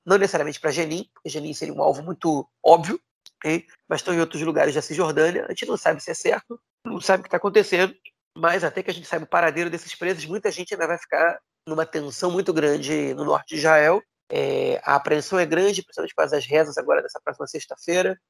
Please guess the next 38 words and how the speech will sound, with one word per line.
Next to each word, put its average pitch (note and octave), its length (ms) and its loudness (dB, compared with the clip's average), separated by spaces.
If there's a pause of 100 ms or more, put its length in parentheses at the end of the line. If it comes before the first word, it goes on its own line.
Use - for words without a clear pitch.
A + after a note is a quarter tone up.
(120)
A F3 60 -8
gente - 80 -12
tá E3+ 80 2
nos D3+ 240 -2
Yamim D3+ 300 0
Noraim, E3 540 0
que - 80 -20
são C#3+ 180 -14
dias C#3+ 340 -4
terríveis, C#3+ 680 -6
né? C#3+ 140 -4
Entre C#3+ 440 -2 (240)
Yom, D#3 180 6
é, C#3 180 8
Rosh D3+ 220 4
Hashanah D3+ 180 4
e D3+ 40 4
Yom C#3+ 120 0
Kippur, F#3 460 -2
os C#3+ 80 -2
dias D3 280 -4
que D3 260 -6
pros, - 440 -8 (180)
pros D3 120 -6
religiosos D3+ 580 4
são C#3+ 160 -6
dias C#3+ 220 -6
que, - 260 -10 (380)
de C#3+ 100 -2
reflexão, E3+ 840 2 (260)
de D#3+ 120 -6
expiação F3+ 920 2
das C#3 180 -4
culpas, E3+ 580 -6
dos C3+ 260 -6
erros D#3 280 2
do D3 120 -2
ano, F#3 360 2